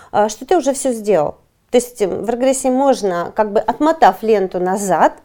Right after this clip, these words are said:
оказаться в прошлом и переписать сценарий той своей жизни, сделав его красивым, ярким, красочным, с тем концом, с каким бы ты хотел. И понимаете, в чем дело? Прошлое, настоящее, будущее, оно только в нашем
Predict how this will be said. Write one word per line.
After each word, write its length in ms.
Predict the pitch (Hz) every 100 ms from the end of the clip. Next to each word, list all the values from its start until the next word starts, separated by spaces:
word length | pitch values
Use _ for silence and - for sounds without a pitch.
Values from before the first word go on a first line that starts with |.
| -
оказаться 580 | 208 233 233 226 190 208
в 40 |
прошлом 540 | - 392 480 - 330 285
и 340 | 311 339 320 - -
переписать 640 | 349 330 320 302 339 370
сценарий 560 | 370 - 330 269 269 262
той 220 | 240 240
своей 280 | 254 208 202
жизни, 460 | 190 208 302 - 381
сделав 480 | 208 254 269 254
его 240 | 226 214 202
красивым, 720 | 339 381 - 277 285 247 208
ярким, 440 | 226 262 285 208 202
красочным, 720 | 214 226 277 240 - 208 208
с 60 | -
тем 200 | 277 269
концом, 400 | 247 254 339 339
с 40 |
каким 360 | 254 - 269 254
бы 80 |
ты 160 | 196 277
хотел. 600 | 262 185 - 180 247 320 -
И 440 | 262 285 285 247 - -
понимаете, 480 | 247 262 381 381
в 60 | 320
чем 280 | - 262 233
дело? 440 | 196 208 170 151
Прошлое, 360 | - 311 - 208
настоящее, 540 | 208 - 220 220 -
будущее, 480 | 196 226 240 - 247 -
оно 460 | 208 226 254 269 254
только 240 | - 254 262
в 40 |
нашем 400 | 269 277 254 247